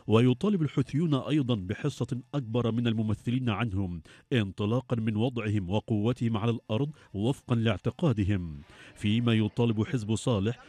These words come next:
بأحقيته في النصيب الأكبر من الممثلين عنه، انطلاقًا من مكانته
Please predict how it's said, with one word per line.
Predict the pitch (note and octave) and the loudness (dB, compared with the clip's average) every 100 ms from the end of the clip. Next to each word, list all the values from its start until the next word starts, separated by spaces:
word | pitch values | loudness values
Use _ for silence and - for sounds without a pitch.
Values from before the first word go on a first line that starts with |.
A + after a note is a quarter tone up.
| - | -8
بأحقيته | A2 C3 A#2+ G3 - F3 E3+ - A2 | -4 -2 -2 -6 -4 0 0 2 0
في | - | 0
النصيب | A2 G#2 - C3+ | -2 -2 -2 0
الأكبر | A#2+ A2 - A#2+ A2+ A2+ | 0 -2 -6 -4 0 0
من | A2+ | 0
الممثلين | A2 G#2+ A2+ G#2+ - B2 A#2 | 0 0 0 -2 -2 0 0
عنه، | G2 B2+ E2 D2+ - - - | 0 -2 -4 -12 -18 -12 -2
انطلاقًا | B2 A2 B2 F3 F3 B2 | 0 0 -2 0 -2 -2
من | F#2+ A2 G#2+ | -2 0 0
مكانته | G#2 - C#3+ A#2+ - G2+ | -2 0 0 0 0 0